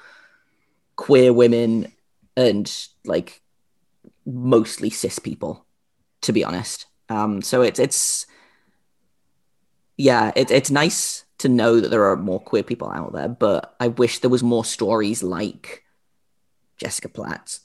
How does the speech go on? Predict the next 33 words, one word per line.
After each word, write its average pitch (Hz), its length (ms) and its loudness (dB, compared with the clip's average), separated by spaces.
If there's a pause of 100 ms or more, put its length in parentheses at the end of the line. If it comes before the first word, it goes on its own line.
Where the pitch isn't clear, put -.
(220)
or 80 600 -2
Harrison - 380 -4
Brown's, 73 560 -8 (140)
and 107 400 -2
I 107 160 -2
could 120 200 -2
talk 127 360 2
for, 120 160 0
like, 98 280 -2
a 120 80 -2
hundred 113 360 -2
years 107 420 -4
about 101 640 -8 (340)
the 113 400 4
transgender 107 920 -4
policy 117 640 -2
that 117 280 0
the 120 100 0
N 120 80 -2
W 127 220 2
H 139 140 -2
L 175 140 4
has, 101 420 -2
but - 520 -4
frankly, 113 480 -2
I 113 200 -4
feel 113 180 -4
like 117 160 0
I 120 100 0
do 120 200 0
that 117 220 0
every 113 280 -2
other 110 480 -2